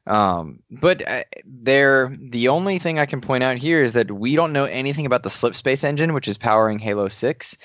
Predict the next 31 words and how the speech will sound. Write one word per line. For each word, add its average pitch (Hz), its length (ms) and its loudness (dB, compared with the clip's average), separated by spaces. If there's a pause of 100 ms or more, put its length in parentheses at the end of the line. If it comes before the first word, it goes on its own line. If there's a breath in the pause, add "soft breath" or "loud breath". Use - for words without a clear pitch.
(180 loud breath)
except 135 360 0
that 127 100 2
it 113 80 -2
was 110 180 -4
built, 127 400 2
uh, 110 220 2
from 117 160 -6
the 110 80 -2
ground 113 340 0
up 127 160 2
because 104 260 -2
Halos 123 560 2 (380 loud breath)
one 135 240 2
through 143 200 0
five 131 460 2
were 104 160 -2
all, 101 520 2 (480 soft breath)
uh, 87 260 0
patched - 420 -2
from 131 120 -6
the 113 80 -6
same 123 260 -4
source 135 300 -4
code. 92 320 0
In 143 240 0
Halo 139 340 2
five, 120 460 2
there 107 160 2
is 101 180 0
bits 113 300 -2
of 98 240 2